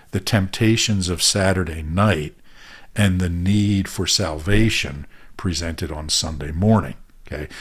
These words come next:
so I think of, um, for example, Al Green, right, uh, of, uh, um, of, uh,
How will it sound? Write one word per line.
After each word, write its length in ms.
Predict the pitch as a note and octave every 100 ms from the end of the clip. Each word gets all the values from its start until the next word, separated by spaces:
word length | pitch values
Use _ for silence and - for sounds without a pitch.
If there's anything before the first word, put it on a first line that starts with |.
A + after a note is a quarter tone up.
| -
so 160 | - D#2
I 120 | D#2+
think 280 | D#2+ E2 D2+
of, 300 | D#2 D2+ C2 - - -
um, 540 | D2+ D2 D2 D2+ D2+ - G2
for 220 | - D2+
example, 360 | D2+ D#2 - G2
Al 160 | F2+ E2
Green, 400 | F2+ F#2 E2 - - -
right, 440 | - D2+ D#2 C#2 -
uh, 60 | E2+ D2
of, 200 | D2+ C#2+
uh, 340 | D#2 C#2 D2 D#2+
um, 400 | D2 D2 C#2+ C#2+ - -
of, 260 | D2+ D2 -
uh, 240 | C#2+ C#2+